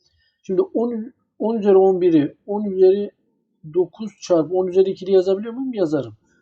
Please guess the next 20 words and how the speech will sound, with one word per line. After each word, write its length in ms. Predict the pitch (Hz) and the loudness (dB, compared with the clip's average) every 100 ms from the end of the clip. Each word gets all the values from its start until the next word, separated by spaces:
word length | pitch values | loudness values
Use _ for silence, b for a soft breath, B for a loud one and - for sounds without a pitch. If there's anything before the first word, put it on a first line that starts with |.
| _ | _
Burası 320 | 185 208 208 196 | -4 -2 -2 0
da 220 | 151 - | 0 -2
iki 280 | 190 - 226 | -16 -14 -14
çarpı 360 | - 147 131 - | -6 -6 -6 -10
on 200 | 208 196 | -8 -4
üzeri 300 | 175 160 151 | -2 -2 -2
dokuz 360 | 160 208 202 | -6 -8 -18
çarpı 440 | - 208 196 220 - | -10 -10 -10 -14 -10
x'tir. 460 | 156 - - 139 _ _ _ _ | -10 -10 -20 -20 _ _ _ _
Bunlar 320 | 185 208 220 | -10 -6 -6
gider. 300 | 196 165 139 | -6 -6 -6
Onun 320 | 170 190 214 196 | -6 -6 -8 -4
karesi 400 | 185 180 - 214 | -4 -4 -8 -6
yüz 260 | 170 131 _ _ | -6 -6 _ _
eşittir 520 | 196 180 175 160 156 160 | -10 -8 -10 -10 -10 -10
iki 300 | 180 - 233 | -14 -14 -10
x 200 | 160 - | -10 -10
ise 340 | _ 196 202 _ _ _ _ | _ -12 -12 _ _ _ _
x 220 | 190 190 _ - | -16 -16 _ -8
ellidir. 560 | 180 156 131 - - | -4 -2 -4 -14 -20